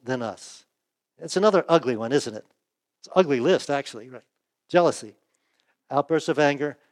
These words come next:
selfish ambition, dissension, division, <laughs> envy, drunkenness, wild parties, and other sins like these. So this is not the end of the list.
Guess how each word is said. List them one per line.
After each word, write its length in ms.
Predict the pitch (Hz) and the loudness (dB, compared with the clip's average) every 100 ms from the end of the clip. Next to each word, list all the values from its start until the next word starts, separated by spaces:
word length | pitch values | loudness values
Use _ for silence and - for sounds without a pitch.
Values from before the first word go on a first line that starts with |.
| _ | _
selfish 640 | - - 175 175 190 170 | -10 6 6 8 4 2
ambition, 840 | 180 156 135 143 135 - 147 175 165 _ _ _ _ _ _ _ _ _ | 0 0 2 2 2 0 -4 -6 -18 _ _ _ _ _ _ _ _ _
dissension, 1000 | 139 - - 175 165 - 156 156 202 202 _ _ _ _ | -2 -2 4 4 4 -2 -2 -2 -6 -14 _ _ _ _
division, 800 | - 123 139 175 151 135 135 175 - _ _ _ _ _ _ | -4 0 6 6 6 0 -2 -4 -8 _ _ _ _ _ _
<laughs> 800 | _ _ _ _ _ _ _ _ | _ _ _ _ _ _ _ _
envy, 720 | 180 175 180 139 151 170 202 - _ _ _ _ _ _ _ _ | 4 4 4 2 4 4 0 -8 _ _ _ _ _ _ _ _
drunkenness, 840 | 180 202 202 160 147 165 170 - _ | 6 6 6 2 2 0 -2 -12 _
wild 460 | 127 156 202 208 | 2 8 8 8
parties, 720 | - 160 143 143 190 208 - - _ _ _ _ _ _ _ _ | 6 6 6 4 -2 -6 -14 -20 _ _ _ _ _ _ _ _
and 140 | 143 | -2
other 360 | 170 202 208 196 | 6 6 8 4
sins 500 | - 190 190 185 165 | 6 4 4 2 -4
like 460 | 151 175 190 175 - | 4 8 8 6 2
these. 280 | 143 110 | 2 2
So 80 | - | 2
this 220 | 160 233 | 4 6
is 140 | 202 - | 4 6
not 220 | 202 196 | 6 6
the 120 | 180 | 4
end 140 | 196 185 | 4 2
of 100 | 156 | 2
the 80 | |
list. 480 | 175 226 165 - - | 8 8 8 4 -8